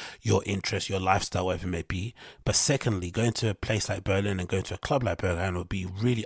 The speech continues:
up on your list, high, high up on your list, because you know, you know, the whole premise behind that place is that they are, you know, a place where you can kind of go, they cover the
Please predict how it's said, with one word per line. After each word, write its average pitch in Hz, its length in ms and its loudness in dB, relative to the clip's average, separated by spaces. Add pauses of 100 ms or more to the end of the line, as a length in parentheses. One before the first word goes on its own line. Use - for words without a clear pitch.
up 110 200 0
on 95 100 -4
your 87 100 -4
list, 95 300 -4
high, 113 300 0
high 95 200 0
up 87 120 -4
on 98 120 -6
your 92 40 -2
list, 85 120 -4
because 95 260 -4
you 98 100 0
know, 107 380 4 (520)
you 110 100 -2
know, 95 120 2
the 92 80 -2
whole 104 360 4 (380)
premise 135 320 4
behind 117 340 4
that 110 160 -2
place 98 380 -2 (320)
is 101 140 0
that 98 340 2
they 98 340 2
are, 92 380 2 (360)
you 123 140 2
know, 95 100 4
a 92 60 2
place - 280 2
where 107 80 -2
you 107 120 0
can 104 160 0
kind 107 220 2
of 90 100 -6
go, 101 400 2 (240)
they - 80 -12
cover 110 300 4
the 101 140 0